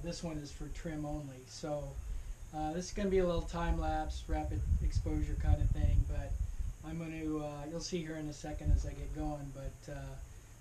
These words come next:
I'm gonna put the trim up on the, uh, sliding mirror door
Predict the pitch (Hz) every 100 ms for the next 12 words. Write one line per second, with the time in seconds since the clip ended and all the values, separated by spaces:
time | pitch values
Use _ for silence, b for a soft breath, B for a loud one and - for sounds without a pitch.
0 | - 151 147 147 143 165 151 151 - 180
1 | 160 147 - - 156 151 147 147 143 135
2 | 139 139 135 135 - 143 143 135 - -
3 | 160 160 156 151 143 147 156 160 151 151
4 | 143 139 135